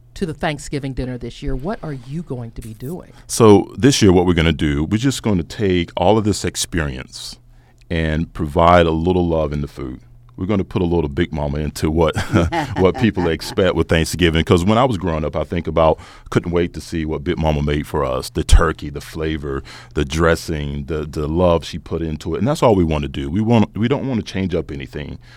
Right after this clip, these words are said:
Speaker 2: What we wanna do is take the tradition of Hosea Williams and to take it to another level as he would probably wanted it to be, uh, from a culinary perspective.
Speaker 1: Because healthy eating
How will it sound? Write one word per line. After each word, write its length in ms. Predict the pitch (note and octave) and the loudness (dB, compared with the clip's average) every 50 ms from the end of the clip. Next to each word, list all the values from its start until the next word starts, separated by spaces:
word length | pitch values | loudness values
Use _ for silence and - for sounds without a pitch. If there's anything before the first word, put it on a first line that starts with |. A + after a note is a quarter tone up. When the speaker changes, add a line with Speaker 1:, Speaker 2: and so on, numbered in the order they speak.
| - - - | -18 -6 -2
Speaker 2:
What 80 | G2+ | 0
we 80 | A2 A#2+ | 0 2
wanna 220 | A#2 A#2 G#2+ F#2+ | 2 4 2 4
do 160 | E2+ F#2+ F#2 | 4 2 2
is 120 | F2 E2+ - | 2 0 -2
take 240 | - - F#2 F2+ - | -2 0 0 0 0
the 80 | E2+ D2+ | -4 -6
tradition 500 | - - D#2 C#2 E2 E2+ F2 - F#2 E2+ | -4 -6 -6 -2 0 0 0 0 0 -2
of 100 | D2+ D2 | -2 -2
Hosea 420 | - - F#2 F2+ E2+ F2+ F2+ F#2 | -2 -2 0 0 2 2 2 2
Williams 460 | F2+ D#2+ D2+ C#2+ D2 C2+ C#2 D2 - - - - - - - - - - | 2 0 0 -2 -4 -4 -6 -8 -10 -12 -18 -20 -20 -20 -20 -18 -10 -6
and 120 | D2+ D2+ | -4 -4
to 40 | - | -4
take 280 | - - - E2+ E2 - | -6 -4 -4 -4 -2 -2
it 100 | D#2+ - | -4 -2
to 140 | - E2+ D2 | -2 -2 0
another 320 | D#2 D#2 D#2+ E2+ F2 E2 | 0 2 2 2 2 2
level 500 | E2+ E2 D#2 D#2 D#2 C#2+ D2 D2 C#2+ - - - - - - | 0 0 0 0 0 0 -2 -4 -4 -6 -10 -18 -20 -10 -4
as 240 | - D2+ D2+ D2 - | 0 0 0 0 0
he 80 | - | -2
would 220 | D#2+ D#2+ D#2 - - | -2 0 -2 -2 0
probably 360 | - G#2+ F#2+ F2+ F2 E2 D#2+ | 4 6 6 6 6 2 0
wanted 380 | D#2+ D#2 D#2+ D#2+ D#2+ D#2 C#2+ | -2 -2 -2 -2 -2 -2 -4
it 160 | D2 - - - | -6 -8 -8 -10
to 80 | E2+ | -12
be, 380 | C#2+ C2+ D2+ C#2+ C#2 C#2 C2+ - - - - - - | -8 -6 -6 -4 -4 -6 -8 -10 -14 -20 -20 -8 -4
uh, 140 | D2 C2+ D2 | -2 -2 -2
from 180 | - D#2+ D2 | 0 -2 -2
a 40 | C2+ | -2
culinary 420 | - - D2+ C#2 C#2 C#2 C#2+ - - | -2 -2 0 0 0 -2 -4 -4 -6
perspective. 580 | - - - - D#2 - - - - - - - - | -8 -10 -8 -8 -8 -8 -8 -12 -18 -18 -18 -20 -8
Speaker 1:
Because 160 | - A3+ G3+ | -6 -4 -4
healthy 500 | G#3+ A3 C#4+ C#4+ C#4 - G3+ F3+ - G3+ | -2 -4 -4 -6 -6 -8 -10 -10 -8 -8
eating 440 | A3 A3+ G#3+ F3 C#3+ B2+ A#2+ B2 | -8 -6 -6 -6 -8 -8 -12 -14